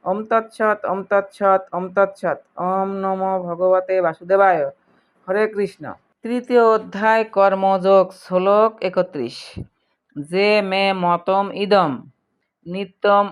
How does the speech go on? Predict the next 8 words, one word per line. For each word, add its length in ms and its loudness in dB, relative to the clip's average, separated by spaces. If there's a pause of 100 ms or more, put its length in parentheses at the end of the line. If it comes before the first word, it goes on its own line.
(120)
অনুতিষ্ঠন্তি 1000 -6
মানবা 440 2 (880)
শ্রদ্ধাবন্ত 880 0 (300)
অনুসুয়ন্ত 680 -2 (200)
মুচ্যন্তে 760 -4 (160)
তে 140 0 (200)
অপি 260 -4 (280)
কর্মভি। 580 -2